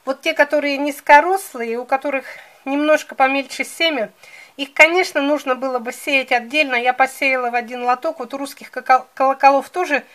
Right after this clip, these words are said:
не очень крупное семечко. Они такие, м, не очень большие.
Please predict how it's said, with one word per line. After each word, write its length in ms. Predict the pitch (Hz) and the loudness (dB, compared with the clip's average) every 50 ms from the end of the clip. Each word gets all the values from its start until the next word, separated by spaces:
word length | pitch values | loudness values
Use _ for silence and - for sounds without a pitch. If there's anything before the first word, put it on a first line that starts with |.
| - - - _ _ | -20 -20 -20 _ _
не 120 | - 277 285 | -4 -4 -4
очень 260 | 285 277 - 269 247 | -2 -2 -4 -6 -6
крупное 420 | - 269 262 247 - 240 240 233 | -6 -10 -10 -8 -6 -6 -6 -6
семечко. 500 | 233 - 262 247 226 220 214 - - 240 | -6 -6 -6 -6 -6 -6 -10 -4 0 0
Они 140 | 233 247 254 | 0 2 0
такие, 380 | 262 254 - - 247 247 240 240 - - - - - _ _ - - - | -4 -6 -6 -6 -8 -8 -8 -10 -16 -20 -20 -20 -20 _ _ -20 -20 -20
м, 440 | 277 262 - - 294 285 294 320 | -20 -20 -20 -20 -18 -12 -10 -4
не 100 | 330 359 | -2 0
очень 300 | 370 339 285 - 262 233 | 0 -2 -2 -4 -6 0
большие. 520 | 220 226 220 220 - - - 220 208 202 | 0 0 -2 -2 -8 -8 -8 -8 -8 -8